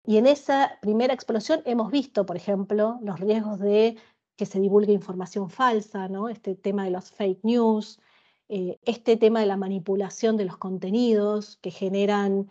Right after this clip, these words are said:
hay amenazas o riesgos también de amenazas de ciberseguridad, porque... La inteligencia artificial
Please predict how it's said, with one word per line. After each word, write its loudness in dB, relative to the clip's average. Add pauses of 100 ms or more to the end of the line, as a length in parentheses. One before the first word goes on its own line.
(120)
hay 4
amenazas -2
o -10
riesgos -2
también 2
de -2
amenazas -4
de -6
ciberseguridad, -6
porque... -4 (340)
La -4
inteligencia 0
artificial -2